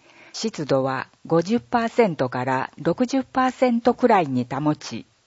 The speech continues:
日中、一時間から二時間ごとに、五分から十分窓を開けて換気するのもおすすめです。衣類の調節。子供は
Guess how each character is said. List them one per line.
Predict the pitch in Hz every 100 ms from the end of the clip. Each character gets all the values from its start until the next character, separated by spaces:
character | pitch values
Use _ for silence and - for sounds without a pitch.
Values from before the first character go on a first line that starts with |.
| _ _ -
日 | 160 160 _
中、 | - 180 143 - _ _ -
一 | 170 208
時 | 214
間 | 196 170 147
か | 135
ら | 127 120
二 | 151 165
時 | 240
間 | - 254 233
ご | 226
と | 220 143
に、 | 120 127 127 _ _ -
五 | -
分 | 214 180 156
か | - 160
ら | 127 123 - 160
十 | 156 277
分 | - - 170 120
窓 | 180 240 220 175
を | 131
開 | 135
け | 151
て | 135 120 113 _ _
換 | - 269 254
気 | 269
す | 254 240
る | 240
の | 226
も | 202 117 -
お | 147
す | 170
す | 160 151
め | 147
で | 120 113
す。 | - - _ _ _ _ _ _ _
衣 | 254 294
類 | 262 185
の | 131 131
調 | - 135 170
節。 | 131 - 127 107 _ _ _ - _
子 | -
供 | 170 196 196
は | 180 175 -